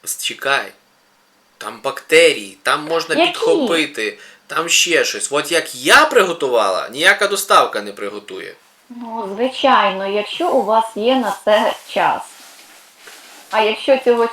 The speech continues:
Speaker 2: часу немає, то інколи можна.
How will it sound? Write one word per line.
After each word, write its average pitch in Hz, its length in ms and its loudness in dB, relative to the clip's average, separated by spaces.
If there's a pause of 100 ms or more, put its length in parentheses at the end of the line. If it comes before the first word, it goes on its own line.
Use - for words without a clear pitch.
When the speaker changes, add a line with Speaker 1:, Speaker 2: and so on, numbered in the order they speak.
Speaker 2:
часу 220 380 2
немає, 294 560 0
то 262 100 2 (120)
інколи 302 560 2
можна. 196 600 -6